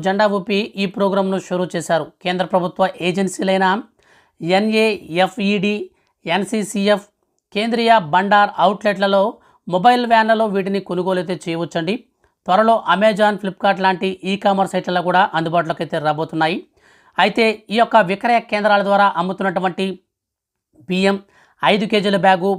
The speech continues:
పది కేజీల బ్యాగుల్లో మాత్రమే దొరుకుతాయండి. So మీకు రేషన్ కార్డు ఉన్నా లేకపోయినా సరే ఈ యొక్క భారత్ రైస్ బ్రాండ్ పేరిట మనమైతే ఈ యొక్క రైస్ని అయితే కొనుగోలు చేసుకోవచ్చు అనమాట.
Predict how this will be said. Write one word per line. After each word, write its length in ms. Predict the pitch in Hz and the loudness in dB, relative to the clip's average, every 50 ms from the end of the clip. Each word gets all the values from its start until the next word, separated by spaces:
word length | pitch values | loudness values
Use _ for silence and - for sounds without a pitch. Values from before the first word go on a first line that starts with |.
| - _ - | -6 _ -6
పది 160 | 185 175 - 165 | -4 -4 -2 -4
కేజీల 260 | 202 196 185 190 190 151 175 | -2 -2 -2 -4 -2 0 2
బ్యాగుల్లో 320 | 175 180 160 180 180 175 175 | 0 2 2 0 0 2 2
మాత్రమే 280 | 170 165 - 165 170 165 139 | 0 0 0 -4 -4 -4 -4
దొరుకుతాయండి. 520 | 156 156 151 151 - 165 165 160 160 202 277 - _ _ _ _ _ _ _ _ - | -4 -6 -6 -2 -2 -2 -2 0 -2 -4 -6 -8 _ _ _ _ _ _ _ _ -6
So 60 | 240 214 220 | -2 -2 -2
మీకు 160 | 226 196 226 208 185 | 0 0 0 2 4
రేషన్ 280 | 190 202 196 - 220 202 - | 4 4 4 0 -6 0 2
కార్డు 180 | 208 214 196 185 175 | 2 2 4 0 -2
ఉన్నా 220 | 190 196 202 202 208 202 185 - 175 175 | -2 0 2 4 4 2 2 -2 0 0
లేకపోయినా 440 | 180 190 190 185 170 190 190 190 185 - | 0 2 0 -2 -2 0 0 0 0 -2
సరే 160 | 196 185 185 196 214 - - 185 | 0 0 0 0 -2 -4 -8 -4
ఈ 40 | 180 | -4
యొక్క 200 | 185 180 - 185 165 139 139 | -4 0 2 0 0 4 6
భారత్ 400 | 160 175 190 202 196 202 - - 196 | 6 6 6 6 2 -2 -6 -4 -2
రైస్ 200 | 180 185 185 - 190 156 151 | -2 -2 -2 -4 -10 -6 -2
బ్రాండ్ 260 | 170 170 185 180 175 - | 0 0 0 0 -2 -4
పేరిట 240 | 185 175 175 - 185 170 170 190 208 - _ - _ _ _ _ - 165 | -4 -4 -2 0 2 2 2 2 0 -4 _ -20 _ _ _ _ -4 0
మనమైతే 380 | 170 175 180 180 180 185 180 208 220 208 | 2 2 2 2 0 -2 -2 -2 -4 -2
ఈ 20 | 175 | -2
యొక్క 160 | 175 170 185 170 156 160 | -4 0 0 0 0 2
రైస్ని 260 | 165 175 165 - 185 | 0 -2 -2 -4 -6
అయితే 100 | 156 185 180 - | -6 -6 -8 -6
కొనుగోలు 340 | 170 165 165 156 170 165 160 - - | -4 -4 -2 -2 -2 -4 -4 -4 -8
చేసుకోవచ్చు 400 | 165 151 - - 160 156 - - | -8 -8 -6 -6 -8 -6 -4 -4
అనమాట. 260 | 160 156 156 156 - | -2 -2 0 2 2